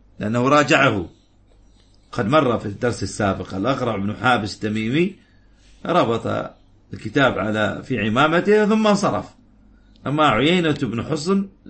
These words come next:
الفزاري طلب الزيادة، هنا يشير إليه النبي صلى الله عليه وسلم،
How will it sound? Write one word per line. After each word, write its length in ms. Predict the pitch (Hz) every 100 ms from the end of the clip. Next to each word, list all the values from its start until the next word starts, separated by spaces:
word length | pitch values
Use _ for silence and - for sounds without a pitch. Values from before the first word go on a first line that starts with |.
| -
الفزاري 520 | 101 104 98 120 151
طلب 520 | 165 180 175 147 139 - _ _ _ _ _ -
الزيادة، 680 | 101 104 131 123 98 90 - _ _ _ _ 113
هنا 180 | 139
يشير 300 | 147 135 170
إليه 320 | 151 117 127 113
النبي 400 | 104 101 110 110
صلى 220 | 110 92
الله 140 | 95
عليه 100 | 95
وسلم، 420 | 90 117 101 90